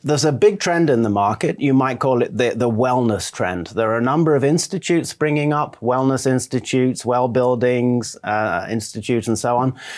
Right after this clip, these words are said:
that are looking at how to increase the health of productivity of people in buildings. And they began looking at things like, uh, putting in more plants, spaces to, uh,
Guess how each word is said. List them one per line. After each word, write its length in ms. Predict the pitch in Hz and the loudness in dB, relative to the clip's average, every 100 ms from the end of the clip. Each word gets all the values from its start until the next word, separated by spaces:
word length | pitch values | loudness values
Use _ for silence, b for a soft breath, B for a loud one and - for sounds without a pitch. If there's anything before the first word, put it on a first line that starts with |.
| B - | B -4
that 180 | 147 151 | 0 2
are 60 | |
looking 380 | 143 165 175 156 | 2 2 0 0
at 100 | 139 | 0
how 240 | - 175 | 0 0
to 260 | 185 180 175 | 0 0 2
increase 480 | 170 175 220 160 - | 2 2 2 2 0
the 100 | 117 | -2
health 280 | 120 127 131 | 0 -2 -4
of 120 | - | -4
productivity 760 | 120 113 107 - 107 110 - 110 | -2 -2 -2 -2 -2 -2 0 0
of 160 | 107 | 0
people 500 | 110 110 - 104 98 - _ _ | -4 -4 -2 -2 -2 -10 _ _
in 200 | 110 113 | -4 -2
buildings. 540 | 131 151 135 92 95 120 | 0 2 2 0 -2 -4
And 220 | 123 120 | -2 0
they 160 | 117 | 0
began 560 | 113 113 92 127 135 127 | 0 -4 -2 -2 0 2
looking 340 | 120 123 113 | 0 0 -2
at 140 | 113 - | -2 -2
things 400 | 113 110 104 113 | -2 0 -2 -2
like, 360 | 107 107 104 B B B B - | -2 -2 -4 B B B B -4
uh, 220 | 95 95 | -2 0
putting 280 | 127 120 113 | 0 0 2
in 140 | 110 | 2
more 200 | 110 107 | 2 2
plants, 560 | 127 165 160 160 156 - | 0 0 2 0 0 -2
spaces 840 | - - - 120 123 107 123 107 | -6 -8 -4 -2 0 0 0 -2
to, 260 | - 131 123 | -2 -2 0
uh, 300 | 120 113 | 0 0